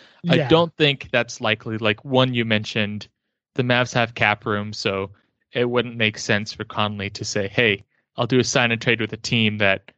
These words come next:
Speaker 1: doesn't have cap room," unless the Mavs go and pull in another big name free agent that would take their cap. And in that case, they wouldn't have the cap room. So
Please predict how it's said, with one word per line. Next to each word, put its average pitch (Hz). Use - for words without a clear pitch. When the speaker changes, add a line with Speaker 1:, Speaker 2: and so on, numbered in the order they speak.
Speaker 1:
doesn't 127
have 113
cap 123
room," 110
unless 120
the 120
Mavs 107
go 113
and 101
pull 107
in 107
another 107
big 104
name 101
free 101
agent 101
that 95
would 101
take 101
their 101
cap. 101
And 107
in 98
that 101
case, 98
they 98
wouldn't 104
have 101
the 98
cap 98
room. 101
So 101